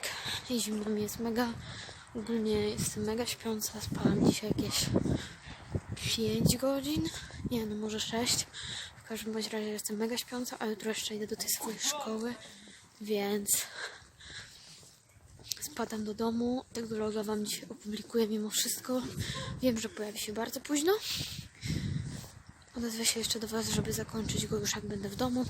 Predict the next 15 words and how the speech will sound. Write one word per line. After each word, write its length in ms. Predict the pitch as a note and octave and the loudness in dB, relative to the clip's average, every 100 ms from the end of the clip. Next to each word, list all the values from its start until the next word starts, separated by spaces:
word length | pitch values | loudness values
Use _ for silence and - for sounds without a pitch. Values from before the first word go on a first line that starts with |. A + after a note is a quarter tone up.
| - | 0
ponieważ 280 | A3 G3 - | 0 0 0
jeszcze 200 | - - | 2 2
czeka 220 | G#3+ G#3 | 2 0
Kar-, 240 | G3+ G3+ A3+ | 0 0 0
Karmel 380 | A3+ B3+ B3+ B3+ | 4 4 6 4
na 120 | B3+ | 6
mnie, 180 | C4+ B3 C4 - - - - - | 6 4 2 0 0 -2 -2 0
aż 100 | A3 | 2
wyjdę 320 | A#3 A#3 B3 | 2 4 4
z 80 | B3 | 6
nim. 220 | C#4 D4 - - - - - - - - - - - - - - - - - - | 8 8 6 0 -6 -6 -6 -8 -10 -12 -10 -8 -8 -10 -12 -12 -14 -14 -10 0
Więc 440 | A#3 A3 - - - - - - - - - - - - - - - | 0 6 8 8 6 -4 -4 -4 -4 -6 -10 -14 -16 -16 -16 -14 -6
lecę 260 | G#3 G#3 A#3 | -2 -2 -2
do 80 | - | -2
domu. 300 | - - | 2 6